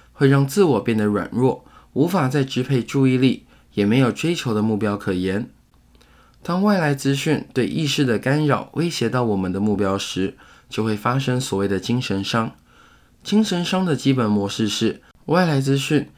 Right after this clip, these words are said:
与个人意识中的目标出现冲突，依据这个目标对个人的重要性以及这个威胁的严重性而定，一定会有部分的注意力啊，被挪去应付或是消弭这个危险。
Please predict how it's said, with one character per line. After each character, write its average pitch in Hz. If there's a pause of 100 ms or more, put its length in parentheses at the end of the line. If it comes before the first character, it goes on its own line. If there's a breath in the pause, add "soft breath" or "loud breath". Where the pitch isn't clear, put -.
(140 soft breath)
与 110
个 175
人 135
意 160
识 139
中 135
的 117
目 131
标 127
出 -
现 113
冲 120
突， 110 (480 loud breath)
依 139
据 139
这 127
个 117
目 135
标 127 (220 loud breath)
对 170
个 185
人 120
的 110
重 113
要 110
性 - (320 soft breath)
以 107
及 113
这 127
个 113
威 160
胁 113
的 104
严 98
重 147
性 123
而 90
定， 110 (380 soft breath)
一 120
定 175
会 175
有 117
部 147
分 135
的 104
注 110
意 110
力 107
啊， - (260 loud breath)
被 127
挪 110
去 135
应 143
付 135
或 113
是 110
消 139
弭 110
这 113
个 101
危 92
险。 -